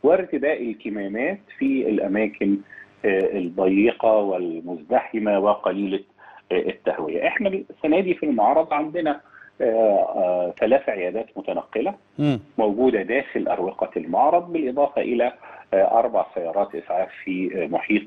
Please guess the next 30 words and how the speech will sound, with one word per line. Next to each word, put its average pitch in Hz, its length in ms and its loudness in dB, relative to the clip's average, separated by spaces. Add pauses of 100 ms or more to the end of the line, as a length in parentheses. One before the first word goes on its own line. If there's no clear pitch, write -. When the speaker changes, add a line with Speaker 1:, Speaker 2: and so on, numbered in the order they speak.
(100)
Speaker 1:
ال-، 82 180 -2
ال-، 85 260 -2
المعرض، 120 640 2 (400)
منها 117 380 0
سيارة 98 360 4
إسعاف - 360 -2
ذاتية 95 460 0 (420)
التعقيم 143 600 0
عشان 151 260 0
لا 127 100 2
قدر 110 420 0
الله 107 200 4
أي 107 160 0
حد 104 220 -4
بيشتكي 90 540 -4
من 92 180 -4
أمراض، - 320 0 (500)
آه، 82 140 0
تنفسية. 80 760 -4
وعندنا 123 420 0
كمان، 113 380 -2 (380)
آه، 87 100 4
مبادرة 90 460 0 (100)
صحة 117 320 -4
المرأة 95 720 2
والكشف 90 760 -4
المبكر 87 520 -4
عن - 300 -2
أورام 185 340 2
الثدي، 113 460 -2